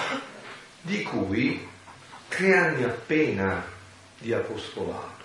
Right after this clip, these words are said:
trenta sottomesso a Maria. San Luigi dice che ha dato più gloria a Dio in questi trenta anni che se avesse convertito tutti i musulmani, se avesse fatto i più grandi miracoli."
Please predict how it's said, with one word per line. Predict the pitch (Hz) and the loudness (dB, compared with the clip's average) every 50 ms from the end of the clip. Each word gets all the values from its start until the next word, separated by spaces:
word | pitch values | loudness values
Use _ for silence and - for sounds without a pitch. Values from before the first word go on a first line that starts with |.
| - - | -20 -14
trenta | - - 143 160 170 175 175 175 165 165 170 175 170 - - - - - - - - - - - - - - - - - | -8 0 2 4 4 4 2 -2 0 2 2 2 2 0 -4 -10 -14 -20 -20 -20 -20 -20 -20 -20 -20 -20 -20 -18 -12 -6
sottomesso | - - - - - - 127 - 107 104 107 - - - - - | -2 -2 -2 -2 -2 -2 -2 -2 0 -2 -4 -4 -6 -6 -6 -6
a | 101 | -6
Maria. | 104 101 95 92 87 85 - 95 95 - - | -6 -6 -6 -6 -6 -6 -8 -10 -10 -10 -6
San | - - - 107 104 123 | -6 -2 0 0 0 0
Luigi | 143 170 180 147 135 123 113 98 | 0 -2 -2 -2 -2 -4 -4 -4
dice | 95 90 90 90 92 85 | -4 -4 -4 -6 -6 -6
che | 95 95 | -4 -4
ha | 95 | -4
dato | 95 104 101 - - - | -2 -2 -2 -2 -2 -6
più | - - 185 151 143 | -4 -6 -6 -4 -2
gloria | 139 147 131 120 - 110 104 | 0 6 6 8 8 6 2
a | 98 | 0
Dio | 95 - 104 95 | -2 -4 -6 -4
in | 95 104 | -4 -4
questi | 117 131 131 - - - 87 | -2 -2 -2 -2 -2 -6 -6
trenta | 92 104 98 87 87 117 135 | -6 -6 -6 -6 -4 -2 0
anni | - 190 180 175 - - - - - - - - | 0 0 -2 -4 -8 -10 -12 -12 -14 -14 -14 -6
che | - 131 | -4 -2
se | 123 117 - | 4 6 6
avesse | - - - - - - 131 | 8 8 6 4 2 -2 -2
convertito | 135 135 131 120 120 123 - 127 120 117 120 | 0 0 0 0 0 -2 -2 -2 0 0 0
tutti | 117 - 127 | 0 0 0
i | 120 117 | 0 0
musulmani, | 117 117 - - 127 113 104 104 107 107 107 104 | 0 -2 -4 -4 -4 -4 -2 0 0 0 0 0
se | 104 113 | 0 0
avesse | 113 113 113 - - | 0 0 0 0 0
fatto | - 113 113 113 120 | 0 2 2 2 0
i | - | -2
più | - 120 120 | -4 -6 -4
grandi | 117 117 117 117 113 113 117 | 0 0 2 2 2 -2 -2
miracoli." | 117 117 113 101 92 98 101 95 95 98 95 95 95 | -2 -2 0 0 0 0 0 0 -2 -2 -2 -2 -4